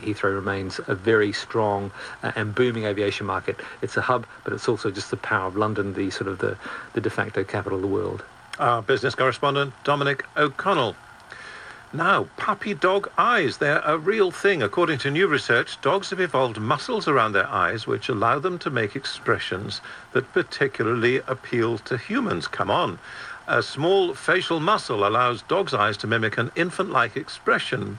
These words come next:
Speaker 2: prompting a nurturing response. Doctor Julianne Kaminski from the University of Portsmouth is one of the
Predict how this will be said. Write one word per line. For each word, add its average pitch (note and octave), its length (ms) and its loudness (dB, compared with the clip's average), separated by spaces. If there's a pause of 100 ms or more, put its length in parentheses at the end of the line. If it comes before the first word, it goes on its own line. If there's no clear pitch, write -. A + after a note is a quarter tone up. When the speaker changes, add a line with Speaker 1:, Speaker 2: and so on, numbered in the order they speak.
Speaker 2:
prompting C3+ 420 0
a C3+ 120 4
nurturing D3 640 0 (380)
response. D3+ 520 0
Doctor C3+ 240 -2
Julianne C#3 460 2
Kaminski B2+ 640 0 (300)
from A#2+ 200 0
the G#2 80 0
University G#2 440 2
of G2 180 -2
Portsmouth C3 520 -2
is G2+ 240 -2
one G#2 100 2
of F#2+ 80 2
the F#2 160 2